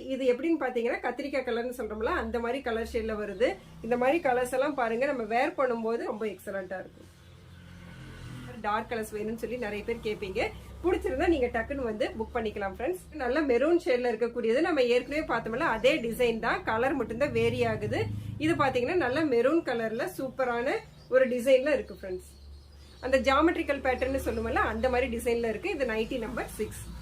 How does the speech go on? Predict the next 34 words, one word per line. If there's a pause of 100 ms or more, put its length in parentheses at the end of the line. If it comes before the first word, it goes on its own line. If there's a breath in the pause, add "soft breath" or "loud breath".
(100)
நல்ல
நேவி
ப்ளூ
ஷேட்ல (100)
ராணி
பிங்க்
கலர்ல
வந்து
உங்களுக்கு
ஆப்போசிட்
கலர்ல
வருது. (380 loud breath)
இதுவும்
பாத்தீங்கன்னா
சின்ன
சின்னதா
வந்து
ஒரு
டைமண்ட்
ஷேப்
மாதிரி
ஒரு
ஷேப்ல (380 loud breath)
கொடுத்திருக்காங்க.
ரொம்ப
சூப்பரா
இருக்கு
ஃப்ரெண்ட்ஸ்.
நைட்டி
நம்பர்
செவன் (160)
நேவி
ப்ளூ
கலர்.